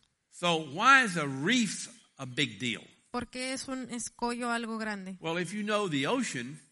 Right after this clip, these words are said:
Speaker 2: Porque si sabes el océano,
Speaker 1: and you can guide your ship, you can avoid it.
Speaker 2: porque si puedes guiar tu barco, puedes evitarlo.
Speaker 1: But if you don't know it,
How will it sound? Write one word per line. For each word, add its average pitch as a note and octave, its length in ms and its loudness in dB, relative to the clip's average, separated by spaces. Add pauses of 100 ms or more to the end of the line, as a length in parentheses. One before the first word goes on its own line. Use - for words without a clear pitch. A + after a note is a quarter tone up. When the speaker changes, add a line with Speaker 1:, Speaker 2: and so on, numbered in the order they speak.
Speaker 2:
Porque A3+ 280 -10
si A#3 160 -10
sabes B3 400 -4
el A#3+ 140 -6
océano, A3 380 -4
Speaker 1:
and - 20 -4
you F3 120 -2
can C#3+ 180 -4
guide E3+ 280 4
your D3 120 -2
ship, A3 280 -2
you A3+ 120 -2
can G3 120 0
avoid D3 420 0
it. D#2+ 140 -8 (260)
Speaker 2:
porque A#3 300 -8
si A3 140 -10
puedes B3 360 -4
guiar B3 300 -2 (100)
tu C4 100 -6
barco, A#3+ 400 -2
puedes A3+ 340 -6
evitarlo. A#3+ 480 -2
Speaker 1:
But E3 80 2
if C3+ 120 -2
you F3 120 -2
don't D4 360 4
know B2 260 0
it, E3 100 -2